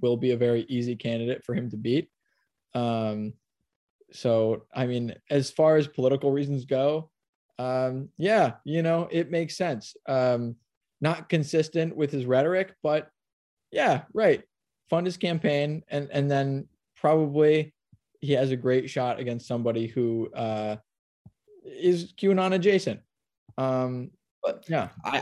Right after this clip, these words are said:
Speaker 2: I think Shapiro is definitely likely gonna win, but I would not rule out the possibility that Mastriano does win. I mean,
Speaker 1: You think
Speaker 2: this is a
Speaker 1: Mastriano
Speaker 2: huge
Speaker 1: could
Speaker 2: red
Speaker 1: still have it
Speaker 2: wave,
Speaker 1: done?
Speaker 2: uh, midterm.
Speaker 1: It
Speaker 2: It's going to
Speaker 1: is,
Speaker 2: be
Speaker 1: it is a red wave midterm. I mean, that's a good point.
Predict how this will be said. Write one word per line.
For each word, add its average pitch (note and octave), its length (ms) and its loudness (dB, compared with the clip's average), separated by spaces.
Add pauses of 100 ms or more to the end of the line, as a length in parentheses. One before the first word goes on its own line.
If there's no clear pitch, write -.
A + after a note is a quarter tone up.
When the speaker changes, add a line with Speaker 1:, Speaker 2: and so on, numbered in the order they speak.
Speaker 2:
I - 20 2
think G#3 260 2
Shapiro D3+ 380 6
is A#2+ 80 6
definitely A#2+ 540 0 (440)
likely A2+ 480 2
gonna A2 220 2
win, A2+ 500 2
but G#2 340 0 (100)
I A#2 100 4
would D#3 140 4
not F#3 200 4
rule D3 220 6
out B2+ 100 4
the B2+ 60 0
possibility C3 520 2
that A#2 140 4
Mastriano A2+ 680 2 (200)
does B2+ 320 4
win. G2 540 0
I A#2 160 0
mean, A#2 440 4
Speaker 1:
You E3 60 -4
think E3 220 2
Speaker 2:
this D3+ 140 6
is C3+ 80 2
a - 20 -2
Speaker 1:
Mastriano D#3+ 300 2
Speaker 2:
huge E3+ 180 6
Speaker 1:
could D#3 40 0
Speaker 2:
red C#3+ 120 4
Speaker 1:
still C#3+ 140 0
have B2+ 100 -4
it - 0 -
Speaker 2:
wave, B2 440 6
Speaker 1:
done? D#3 160 -8 (140)
Speaker 2:
uh, A#2 600 4
midterm. A#2 600 2
Speaker 1:
It F3+ 100 4
Speaker 2:
It's G#3+ 120 -2
going G#3+ 180 6
to - 60 2
Speaker 1:
is, - 40 -4
Speaker 2:
be - 120 4
Speaker 1:
it F3 100 4
is F3 260 4
a F3 40 6
red D#3 220 4
wave C#3+ 240 6
midterm. C3 460 -4
I B2+ 60 -6
mean, C3 120 0
that's D3 220 2
a D#3+ 40 0
good C3+ 280 0
point. A2 260 -8